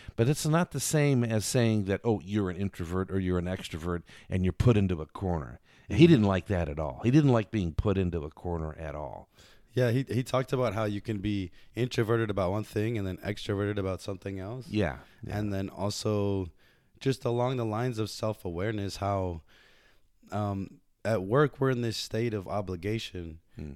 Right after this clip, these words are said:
Speaker 2: and in, in this path of understanding and of self-awareness, you, you open the doors of, what did he, how did he put it? Willingness and
Speaker 1: Willingness
Speaker 2: choice.
Speaker 1: and choice. Yeah,
Speaker 2: Yeah,
Speaker 1: exactly.
Speaker 2: willingness and choice, and
Speaker 1: Yeah.
Speaker 2: how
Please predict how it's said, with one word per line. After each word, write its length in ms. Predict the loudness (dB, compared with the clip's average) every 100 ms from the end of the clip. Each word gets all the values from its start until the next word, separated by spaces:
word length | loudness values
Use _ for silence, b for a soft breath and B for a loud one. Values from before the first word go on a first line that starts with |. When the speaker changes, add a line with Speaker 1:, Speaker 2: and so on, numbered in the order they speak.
| -10
Speaker 2:
and 220 | -6 -6
in, 300 | -6 -4 -4 -2
in 180 | -2 0
this 360 | -2 -2 -8 -16 _ _ -6
path 400 | -2 0 -2 -4
of 340 | -6 -6 -16 -10
understanding 640 | -6 -6 -6 -4 -2 -4 -4
and 160 | -6 -8
of 100 | -10
self-awareness, 1120 | -4 -4 -2 -4 -2 -2 -2 -4 -6 -10 -18 b b b -8
you, 180 | -2 -2 -2 -2
you 180 | 0
open 240 | 2 0 -2
the 80 | -2
doors 460 | 0 2 0 -4 -8
of, 720 | -4 -2 -2 -4 -6 -12 -20 _ _ _ _ _ _ _ _
what 80 | -4
did 80 | -4
he, 80 | -2
how 160 | -2
did 60 | -4
he 40 |
put 160 | -4 -10
it? 120 | -8
Willingness 760 | 0 0 2 0 0 -2 -12 -6
and 100 | 4
Speaker 1:
Willingness 400 | 6 6 4 2
Speaker 2:
choice. 80 | 0
Speaker 1:
and 100 | -2
choice. 400 | -2 -2 -4 -4
Yeah, 100 | -2
Speaker 2:
Yeah, 60 | 0 0
Speaker 1:
exactly. 180 | 2
Speaker 2:
willingness 360 | 2 2 -2 -6
and 80 | -10
choice, 420 | -8 -6 -6 -8
and 140 | -8 -8
Speaker 1:
Yeah. 60 | -6
Speaker 2:
how 320 | -6 -6